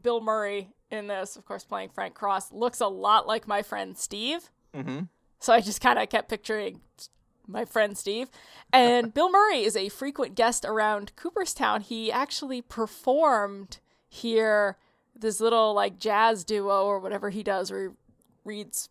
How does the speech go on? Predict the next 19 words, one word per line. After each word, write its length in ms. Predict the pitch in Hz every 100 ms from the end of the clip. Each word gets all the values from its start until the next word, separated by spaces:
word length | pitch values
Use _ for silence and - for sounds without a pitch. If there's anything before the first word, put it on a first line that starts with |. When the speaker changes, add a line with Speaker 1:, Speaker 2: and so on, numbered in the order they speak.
| _
Speaker 1:
poetry 560 | 262 233 240 - 240 220
or 80 | 208
something, 440 | 208 202 196 196 - - - - -
uh, 140 | 220
at 260 | 180 233 -
Glimmerglass 520 | 233 233 220 214 214 -
Opera, 480 | 294 339 247 233 - _ -
as, 380 | 220 214 - -
if 80 | 220
I 80 | 247
remember 460 | 240 226 247 294
correctly, 460 | 277 277 262 269 262
they 140 | 240
could 140 | 262 302
not 160 | 294 233
give 160 | 233
those 240 | 165 190 -
tickets 380 | - - - 202
away. 420 | - 80 82